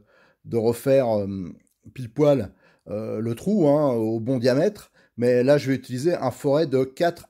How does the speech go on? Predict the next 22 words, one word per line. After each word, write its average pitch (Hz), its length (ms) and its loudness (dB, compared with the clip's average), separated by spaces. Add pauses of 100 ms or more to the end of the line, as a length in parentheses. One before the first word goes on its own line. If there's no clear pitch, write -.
virgule 131 460 -4
un. 120 220 -6
C'est - 160 -14
des 110 160 -4
axes 127 160 0
de 113 120 -2
quatre. 151 480 -4 (380)
Et 104 80 -10
donc, 120 220 -6
avec 107 240 -2
un 110 140 -6
forêt 117 180 -4
de 110 60 -16
quatre 123 180 -4
virgule 110 320 -4
un, 127 160 -2
normalement, 113 380 0
on 123 100 0
arrive 113 300 0
à 95 100 -2
bien 120 180 0
libérer. 123 440 -2